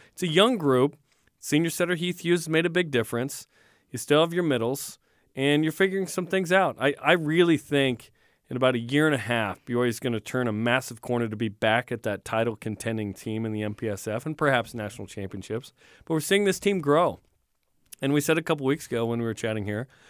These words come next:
that, hey, B Y U is gonna win some matches where we go, "Hey," and then they'll lose some where we go, "Whoa."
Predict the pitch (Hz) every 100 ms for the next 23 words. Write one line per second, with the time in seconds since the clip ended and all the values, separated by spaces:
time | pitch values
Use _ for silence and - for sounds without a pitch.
0 | - _ 131 131 123 - 202 147 185 220
1 | 196 160 147 143 147 135 127 - 131 185
2 | 147 123 127 123 117 113 247 311 147 -
3 | _ _ - 123 131 143 139 170 139 127
4 | 131 123 107 101 165 160 104